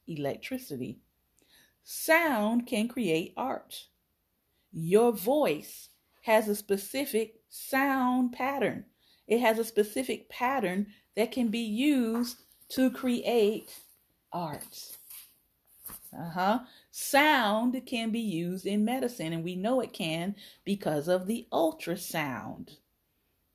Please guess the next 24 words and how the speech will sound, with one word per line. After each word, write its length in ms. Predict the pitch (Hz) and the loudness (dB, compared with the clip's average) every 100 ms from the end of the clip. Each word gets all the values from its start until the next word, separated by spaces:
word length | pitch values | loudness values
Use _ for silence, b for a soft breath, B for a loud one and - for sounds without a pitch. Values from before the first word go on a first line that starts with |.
| _ _ _ _ _ _ _ _ _ _ _ _ _ _ _ | _ _ _ _ _ _ _ _ _ _ _ _ _ _ _
That 260 | 185 160 - | 4 4 2
sound 460 | - 214 214 214 | 0 2 4 2
that 160 | 180 156 | 2 0
we 160 | 214 | -2
cannot 540 | 208 214 196 190 180 175 | -2 -2 -2 -2 -6 -10
hear, 680 | - - 254 190 151 165 208 b b - | -10 -2 0 2 0 -4 -8 b b -2
but 160 | 196 | 0
it 100 | 180 | 2
allows 460 | 180 175 202 208 208 | 2 0 -2 -2 -2
people 340 | 233 208 185 | -4 -4 -6
to 140 | - 156 | -6 -8
see 420 | - 254 247 220 - | -4 0 0 0 -4
into 300 | 165 - 196 | -6 -4 -4
the 220 | 175 170 | -2 -4
interior 800 | 156 - 269 254 214 165 160 180 B B 175 | -4 -2 0 2 4 4 2 -2 B B -2
of 160 | 175 | 0
a 60 | 180 | -2
human 480 | - 185 170 165 156 | -4 -4 -4 -4 -6
being. 480 | 185 170 139 - - _ _ _ _ _ _ _ _ _ _ _ _ _ _ _ _ _ | -6 -4 -6 -6 -16 _ _ _ _ _ _ _ _ _ _ _ _ _ _ _ _ _
So 460 | - - 202 180 - | -2 4 4 4 -4
sound 840 | - - 262 294 254 180 190 214 | -10 -2 0 2 2 2 0 0
can 200 | 226 208 - | -2 -4 -2
also 560 | 214 247 254 202 196 214 | 0 0 -2 0 2 0
clean. 720 | - 285 320 277 170 156 | -2 -2 2 2 0 -2